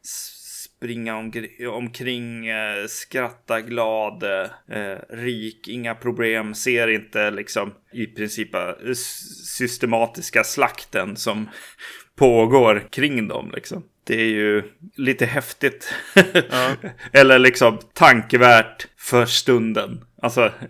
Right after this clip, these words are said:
Speaker 1: det är verkligen en, en liten flash av, av något, något häftigt. Och den fortsätter ju den scenen med att någonting trillar ner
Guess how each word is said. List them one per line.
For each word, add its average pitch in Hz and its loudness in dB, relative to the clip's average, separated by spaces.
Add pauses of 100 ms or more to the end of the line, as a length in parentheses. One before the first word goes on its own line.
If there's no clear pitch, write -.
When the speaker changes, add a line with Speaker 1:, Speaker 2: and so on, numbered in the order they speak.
(100)
Speaker 1:
det 127 -2
är 113 -2
verkligen 117 0
en, 110 -6
en 113 -8
liten 107 -6 (160)
flash 117 -2
av, - -8
av 104 -4
något, 95 -12 (500)
något 117 -6
häftigt. - -10 (100)
Och 131 -8
den 143 -4
fortsätter 156 -6
ju 110 -2
den 113 -4
scenen 110 -8
med 110 -8
att - -10
någonting 117 -8
trillar 120 -4
ner 127 -6